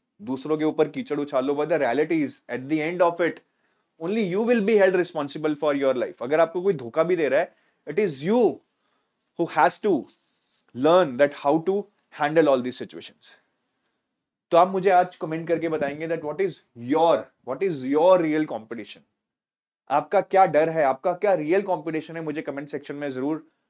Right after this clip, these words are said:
टाइप करके बताना। और लाइफ में कुछ भी करो यार, कुछ भी करो, it's not about आरबीआई ग्रेड बी,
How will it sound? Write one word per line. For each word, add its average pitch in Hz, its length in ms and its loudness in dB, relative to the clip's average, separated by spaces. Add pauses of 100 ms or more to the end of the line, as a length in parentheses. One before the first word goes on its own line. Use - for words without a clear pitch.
(160)
टाइप 135 220 -2
करके 156 220 -4
बताना। 143 500 -4 (220)
और 170 140 4
लाइफ 156 340 2
में 202 140 -4
कुछ 180 320 -8
भी 190 160 -2
करो 147 260 2
यार, 123 280 2 (160)
कुछ 196 340 -6
भी 160 300 -6
करो, 139 260 0
it's 139 180 -8
not 190 180 2
about 196 200 0
आरबीआई 156 360 4
ग्रेड 151 280 -2
बी, 143 320 -4